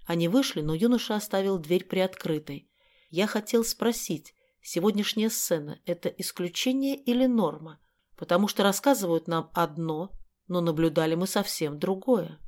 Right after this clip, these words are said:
«Я бы сказала, что это не самый худший вариант развития событий», призналась Мануэла. «Бывало и хуже». «Бил?» Тут же напрягся студент. «Нет. Тогда отец сразу примет меры, оставив Лика без денег.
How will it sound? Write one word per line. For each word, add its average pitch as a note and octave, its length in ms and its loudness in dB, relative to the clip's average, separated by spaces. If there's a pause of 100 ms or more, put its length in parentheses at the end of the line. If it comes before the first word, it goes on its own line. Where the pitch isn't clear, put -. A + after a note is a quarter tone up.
(720)
«Я C4 160 8
бы B3+ 80 4
сказала, A#3+ 560 4
что - 240 -2
это A#3 220 2
не A3 140 -2
самый A#3 380 2
худший C4 460 -6
вариант D#3 380 -2
развития E3 480 0
событий», E3 500 -2
призналась D#3 600 -4
Мануэла. D#3+ 520 -4 (540)
«Бывало G#3+ 560 2
и A3 80 -10
хуже». D3+ 600 -10 (460)
«Бил?» G3 680 10 (480)
Тут E3+ 180 0
же E3 100 4
напрягся F3+ 480 4
студент. E3 540 0 (440)
«Нет. G3+ 580 4 (380)
Тогда G#3 320 6
отец C4+ 300 6
сразу A3 340 6
примет E3 400 0
меры, D#3+ 280 2
оставив D#3+ 500 4
Лика E3+ 280 2
без D#3+ 200 0
денег. D3 420 -2